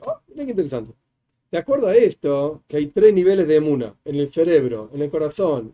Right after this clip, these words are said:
y en el cuerpo, a través de esto podemos explicar por qué decimos tres veces, vayihulu, el relato de la creación de Shabbat, en la noche de Shabbat. Como se caso betfila, ripon koloilamim, como está escrito ahí, en esa tefila que nosotros no la decimos,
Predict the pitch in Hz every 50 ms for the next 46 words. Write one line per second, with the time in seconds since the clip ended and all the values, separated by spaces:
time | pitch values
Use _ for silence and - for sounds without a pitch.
0 | _ 143 139 139 139 135 135 - 208 359 - - - - 147 147 156 - _ _
1 | _ _ _ _ _ _ - 139 156 170 202 208 190 220 233 226 180 160 180 190
2 | 180 160 143 143 - - 165 160 190 190 185 180 147 - - - 165 - 196 202
3 | 185 185 - 190 170 151 185 196 170 - - 143 143 156 - - _ _ _ _
4 | _ _ _ _ - 135 139 139 131 - 190 190 175 143 131 120 120 127 127 127
5 | 131 139 160 175 170 170 156 143 135 131 131 135 131 123 - 202 196 190 165 143
6 | 127 127 - 214 220 196 165 170 202 214 208 _ _ _ _ _ _ _ _ 170
7 | 156 170 175 202 233 220 220 214 196 180 - 160 131 113 110 - _ _ _ _
8 | _ _ _ _ _ _ _ _ _ - 185 175 165 170 208 247 220 190 202 175
9 | - - 208 226 226 214 202 190 175 160 160 170 175 170 170 151 139 151 135 127
10 | 131 151 226 247 233 214 202 185 170 160 151 135 - 160 151 - 175 165 160 143
11 | 139 170 185 175 151 151 165 165 143 143 143 143 143 143 127 - 151 165 156 135
12 | 135 131 120 139 170 151 147 135 151 151 143 135 131 127 123 175 170 143 139 165
13 | 190 -